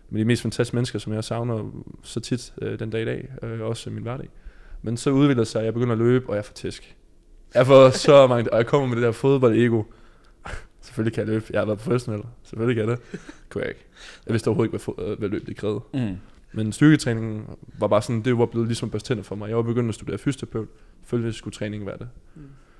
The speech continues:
Speaker 1: Så igen, vi bygger videre på den, og så siger vi så, at lige pludselig så kunne jeg løbe og styrketræne. Og folk, de kiggede på mig, som om jeg er idiot. Det hænger ikke sammen.
Speaker 2: Mm.
Speaker 1: Det gør det ikke. Du kan ikke være tung at løbe. Emil, du er idiot.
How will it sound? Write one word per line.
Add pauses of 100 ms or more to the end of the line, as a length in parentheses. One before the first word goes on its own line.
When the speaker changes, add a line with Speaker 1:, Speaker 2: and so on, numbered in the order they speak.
Speaker 1:
Så
igen,
vi
bygger
videre
på
den, (140)
og
så
siger
vi
så,
at (1500)
lige
pludselig
så
kunne
jeg
løbe (180)
og
styrketræne. (800)
Og
folk,
de
kiggede
på
mig,
som
om
jeg
er
idiot. (520)
Det
hænger
ikke
sammen. (200)
Speaker 2:
Mm. (240)
Speaker 1:
Det
gør
det
ikke. (640)
Du
kan
ikke
være
tung
at
løbe. (840)
Emil,
du
er
idiot.